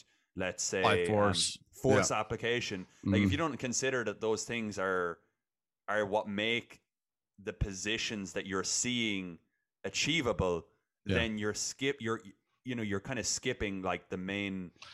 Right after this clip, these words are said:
Speaker 2: No, I, I
Speaker 1: factors for
Speaker 2: totally
Speaker 1: consideration.
Speaker 2: That's a, that's an awesome example,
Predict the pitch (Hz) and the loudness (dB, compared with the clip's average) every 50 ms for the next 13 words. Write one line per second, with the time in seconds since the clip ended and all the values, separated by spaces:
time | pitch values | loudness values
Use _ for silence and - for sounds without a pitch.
0 | - - - 190 196 151 123 127 131 113 - 156 110 131 135 135 123 110 101 - | -6 2 6 8 8 10 10 10 8 6 4 2 6 8 8 8 6 6 4 6
1 | 151 160 165 143 143 139 117 110 120 113 98 98 101 104 107 101 - - 73 73 | 6 8 8 8 8 6 4 4 0 0 0 0 0 2 0 0 -2 -6 -14 -18
2 | - _ _ - 123 131 165 - - 139 - - - _ - - - _ _ _ | -20 _ _ 4 8 8 8 8 6 4 2 2 -2 _ -14 -14 -14 _ _ _
3 | _ _ _ - - 196 185 - 143 104 - - - 113 120 123 117 110 - 113 | _ _ _ 4 6 6 6 6 4 2 2 2 4 8 8 8 8 8 6 4
4 | 95 87 87 80 - 123 127 139 123 101 - - - | 2 2 2 2 4 6 8 8 6 6 4 -2 -14